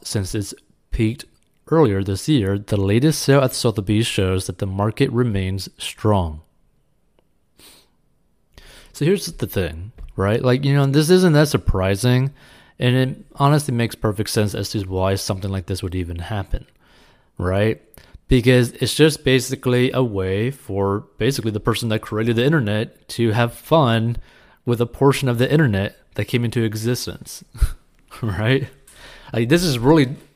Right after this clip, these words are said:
for him to have fun, but also raise money for charities that he just likes, right? There's nothing wrong with this kinda, like, situation. And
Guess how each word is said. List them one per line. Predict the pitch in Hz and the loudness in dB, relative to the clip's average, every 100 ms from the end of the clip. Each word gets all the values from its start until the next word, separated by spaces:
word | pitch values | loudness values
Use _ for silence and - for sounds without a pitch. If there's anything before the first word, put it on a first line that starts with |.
| _ _ _ - | _ _ _ -20
for | - 131 120 | -8 -2 0
him | 139 | 0
to | 117 | 0
have | 113 | -2
fun, | - - 101 104 147 175 - - | -6 -6 -4 -2 -2 -4 -10 -6
but | 127 | -6
also | - 120 131 127 | 0 0 0 -2
raise | 107 117 107 | 0 0 0
money | 98 92 113 | -4 -6 -6
for | 120 120 | -4 -6
charities | - - 101 113 113 | -6 -2 0 0 0
that | 107 101 | -2 -2
he | 113 | -4
just | 117 107 | -6 -4
likes, | 143 - - - - _ - | -4 -6 -12 -18 -20 _ -6
right? | 110 | -2
There's | 127 110 | -2 -2
nothing | 143 143 98 | -4 -4 -6
wrong | 92 107 | -6 -6
with | 110 | -6
this | 110 104 | -6 -8
kinda, | - 117 | -8 -10
like, | 101 | -8
situation. | - 110 - 90 92 101 - 127 143 - - - - | -8 -8 -8 -6 -4 -4 -2 -4 -4 -12 -20 -20 -14
And | - 113 117 120 120 | -4 0 4 4 2